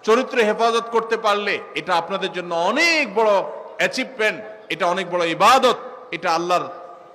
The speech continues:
কাছে আপনাদের তাকওয়া প্রমাণের অনেক বড় সুযোগ। আল্লাহ তাআলা আমাদের যুবক ভাইদের চরিত্রগুলোকে হেফাজত করার তৌফিক নসিব করুন। মনে রাখবেন, যদি যৌবনকে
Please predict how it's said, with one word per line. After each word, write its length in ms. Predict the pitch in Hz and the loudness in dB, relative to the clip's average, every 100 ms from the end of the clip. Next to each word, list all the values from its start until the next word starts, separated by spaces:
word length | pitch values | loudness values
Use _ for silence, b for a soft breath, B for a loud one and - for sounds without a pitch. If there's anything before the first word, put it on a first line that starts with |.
| - | -2
কাছে 260 | 180 - | -2 2
আপনাদের 320 | 185 175 170 170 - | 0 0 -4 -4 0
তাকওয়া 300 | 175 202 180 | 0 2 0
প্রমাণের 360 | 180 165 165 | 0 -4 -2
অনেক 220 | 156 160 | -2 -4
বড় 160 | 147 143 | -4 -6
সুযোগ। 360 | 131 131 131 - | -6 -8 -8 -4
আল্লাহ 200 | 170 175 | -2 0
তাআলা 120 | 180 | 0
আমাদের 240 | 180 175 | -2 -4
যুবক 240 | 151 180 170 | -4 -4 -2
ভাইদের 280 | 175 180 175 | -2 -2 -4
চরিত্রগুলোকে 600 | 190 196 208 202 196 190 | -2 -4 -2 -2 -2 -2
হেফাজত 260 | 175 170 170 | -4 -2 -4
করার 180 | 170 160 165 | -4 -4 -2
তৌফিক 220 | 156 156 | -4 -4
নসিব 280 | 151 - 131 - | -6 -8 -10 -8
করুন। 200 | 113 101 - - - - - - - - - - | -10 -10 -16 -18 -18 -18 -16 -14 -14 -14 -16 -8
মনে 200 | 143 175 | -2 0
রাখবেন, 380 | 175 160 175 147 - - - - - - - | 0 0 -2 -2 -12 -18 -20 -20 -20 -20 -8
যদি 220 | 127 185 | -4 -2
যৌবনকে 720 | 185 185 208 214 247 208 190 | 0 2 4 4 0 -2 -4